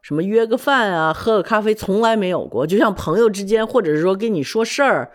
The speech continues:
单独跟你，从来，从来没有过。就真的是一个过路人。你说能有多大的过节？也没有太大关系，你没有共过事，也没有交过朋友，也没有什么，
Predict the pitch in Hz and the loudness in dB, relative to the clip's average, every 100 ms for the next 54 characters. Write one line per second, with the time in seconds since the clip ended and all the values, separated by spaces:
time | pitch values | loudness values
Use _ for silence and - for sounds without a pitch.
0 | - - - _ 226 247 220 220 240 156 | -20 -20 -20 _ 2 2 2 0 0 0
1 | 151 143 - 98 - 165 185 269 190 170 | -2 -6 -8 -8 -2 0 2 2 2 0
2 | 165 143 127 120 101 95 - - 69 - | -2 -4 -4 -4 -8 -10 -14 -14 -14 -8
3 | - 240 - 311 349 269 - 202 175 180 | -2 -2 0 0 2 2 0 0 2 2
4 | 175 180 143 107 - - - _ _ _ | 2 0 0 -4 -6 -14 -20 _ _ _
5 | _ 175 160 135 208 220 - - 156 214 | _ -6 -4 0 0 0 -4 -6 -2 0
6 | 151 107 _ - 135 165 185 131 110 98 | -2 -4 _ -6 -2 0 0 -2 -4 -8
7 | - - 170 127 - 65 87 - 127 110 | -16 -6 -2 -2 -4 -14 -18 -8 -4 -4
8 | 110 208 214 180 131 127 143 151 175 254 | -2 -2 -2 -6 -6 -4 -2 0 0 0
9 | 240 254 220 214 - 220 147 135 139 170 | 0 2 2 0 0 0 2 0 0 0
10 | 214 170 214 208 180 - 131 165 180 147 | 0 2 2 2 2 0 -4 0 0 0
11 | 135 139 180 160 147 | 0 0 -2 -2 -4